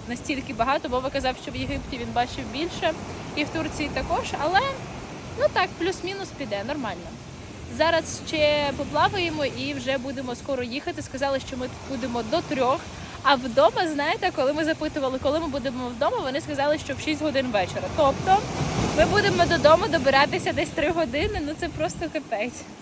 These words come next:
Ну, я цьому дуже не рада, але побачимо, побачимо, що буде. Я тільки що послухала, як вам я розповідаю. Мені здається, що я, як, знаєте, на останніх таких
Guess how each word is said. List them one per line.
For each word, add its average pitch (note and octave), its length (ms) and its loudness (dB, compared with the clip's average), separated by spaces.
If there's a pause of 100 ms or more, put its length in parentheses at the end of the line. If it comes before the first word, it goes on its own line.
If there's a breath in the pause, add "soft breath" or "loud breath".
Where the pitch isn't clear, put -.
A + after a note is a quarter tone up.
(460 loud breath)
Ну, D4 260 2
я D4+ 200 2
цьому E4+ 280 -4
дуже D#4 280 0
не C#4 120 -2
рада, F#4 320 0
але C4 320 2 (100)
побачимо, C#4 680 -2
побачимо, C4 640 0 (140)
що D4+ 100 -4 (160)
буде. C#4 220 2 (4000)
Я B3 100 0
тільки E4+ 300 -2
що E4 160 -4
послухала, D4 540 -2
як C#4+ 100 -4
вам C4+ 260 -4
я B3+ 200 2
розповідаю. C4+ 720 -2
Мені B3+ 280 -6
здається, D4 360 0
що - 200 -8
я, C#4 240 2
як, C#4+ 80 0
знаєте, C4+ 420 -2
на B3+ 180 0
останніх D4 520 -2
таких C#4 340 -6